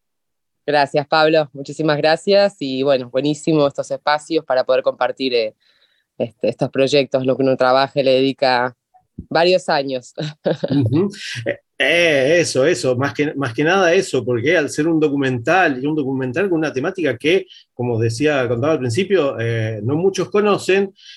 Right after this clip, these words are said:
Speaker 2: eh, contanos cómo, cómo fue, cuál fue la semilla, este, la génesis de, de, de, de la producción y de, y de, de la idea.
Speaker 1: Bueno,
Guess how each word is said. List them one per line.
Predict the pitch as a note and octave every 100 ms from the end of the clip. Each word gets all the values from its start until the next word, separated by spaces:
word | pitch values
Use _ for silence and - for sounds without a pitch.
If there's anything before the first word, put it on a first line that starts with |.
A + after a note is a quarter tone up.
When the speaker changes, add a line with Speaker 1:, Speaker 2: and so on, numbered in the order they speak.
| -
Speaker 2:
eh, | B2 C3
contanos | C#3+ C#3 A3 G#3+
cómo, | G#3 G3 -
cómo | F3+ E3+
fue, | F3 G3 F3+
cuál | F3 F3+
fue | F#3+
la | F#3+ E3
semilla, | D#3+ D#3 F#3 F#3+ - F3 D3+ C3+ A#2+ A#2
este, | A2+ A2 - A#2+ B2
la | C3
génesis | A#2 F#3 F#3+ F3+ - B2
de, | B2 A#2 A2+
de, | A2 A#2 G#2+ -
de, | A2+ A2 G#2 G#2
de | A2+
la | A2
producción | A2+ A2 E3 F3
y | C#3+
de, | A2+ -
y | G2+
de, | G2+ G2+ G2+ -
de | A2
la | A#2
idea. | A2+ A2+ G2+ _ _ _ _ _ _ _ _ _ _ _ _ _
Speaker 1:
Bueno, | B3 G3+ D#3+ -